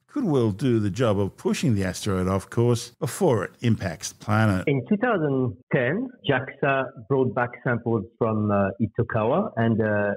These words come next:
Speaker 2: well, the mission partially failed, actually. So they retrieved, uh, they were thinking about getting few milligrams to grams, but actually they just had one thousand particles. So they were really, really priceless. And, uh, a few questions arise, uh, around those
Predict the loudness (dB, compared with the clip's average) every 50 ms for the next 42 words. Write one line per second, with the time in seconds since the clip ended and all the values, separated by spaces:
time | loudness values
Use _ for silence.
0 | -2 -2 -2 -2 -2 -4 -2 0 0 0 2 2 0 0 0 -2 -4 -2 0 2
1 | 2 2 2 0 _ _ _ 0 2 2 2 2 0 0 -2 -4 -6 -4 -2 -2
2 | 0 0 -2 -6 -12 -6 -2 0 2 4 4 4 4 4 2 2 2 2 2 2
3 | 2 2 2 0 -2 -2 0 2 2 2 2 2 0 -2 -4 -4 -4 -2 -2 -2
4 | -2 -2 -6 -10 _ _ _ -6 -4 -2 -2 -2 0 0 0 -2 0 0 0 0
5 | 2 2 0 -2 -4 -4 -2 0 2 2 2 2 0 -2 -4 _ 0 2 2 2
6 | 2 2 0 0 0 -2 -2 -4 -4 -2 -2 0 0 0 -2 -4 -4 _ -6 -4
7 | -2 -2 -4 -4 -2 0 2 2 2 0 -2 -8 _ -4 -2 -2 0 0 0 0
8 | 0 0 -2 -2 -2 -4 -4 -4 -4 -4 -4 -2 -2 0 2 2 0 0 -2 -4
9 | -6 -6 -6 -6 -6 -6 -8 -6 _ -2 0 2 2 2 2 2 0 0 2 2
10 | 4 4 6 6 4 4 4 4 4 4 4 2 -2 -6 -2 -2 -2 -2 -2 -4
11 | -4 -4 -4 -6 _ _ _ _ -2 0 0 2 2 2 2 2 2 2 2 0
12 | 0 -2 -4 -4 -6 -6 -2 0 2 2 2 0 -2 0 0 0 0 0 0 2
13 | 2 2 2 2 2 2 2 0 0 -2 -6 -10 -18 -16 -10 -8 -8 -8 -8 -6
14 | -4 -2 0 0 0 0 0 -2 -2 -2